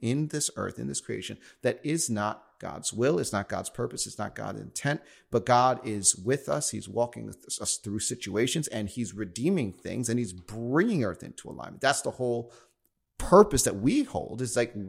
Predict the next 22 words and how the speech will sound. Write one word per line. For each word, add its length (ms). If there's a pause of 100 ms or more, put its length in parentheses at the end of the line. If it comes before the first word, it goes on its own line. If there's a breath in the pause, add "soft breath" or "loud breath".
(120)
our, 240
we 360
are 340
agents 400
of 140
change. 440
We're 140
here 260
to 120
pray, 440 (320 loud breath)
to 120
do 280
righteous 540
acts, 360 (220 soft breath)
to 100
bring 420
heaven 280
and 80
earth 180
into 300
alignment. 360
That's 200